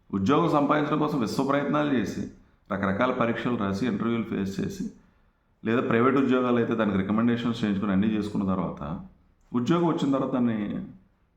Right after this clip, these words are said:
సరిగా పట్టించుకోం. మన బాధ్యత ఏంటో వదిలేసి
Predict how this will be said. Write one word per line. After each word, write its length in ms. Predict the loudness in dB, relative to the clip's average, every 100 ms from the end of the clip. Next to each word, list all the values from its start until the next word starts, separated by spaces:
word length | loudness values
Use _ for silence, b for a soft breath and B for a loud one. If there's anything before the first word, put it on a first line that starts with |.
| _
సరిగా 180 | -2 0
పట్టించుకోం. 520 | 0 0 -2 -4 -6 -4
మన 100 | -2
బాధ్యత 360 | 2 2 2 -2
ఏంటో 220 | -2 0
వదిలేసి 480 | 0 0 -2 -4 -8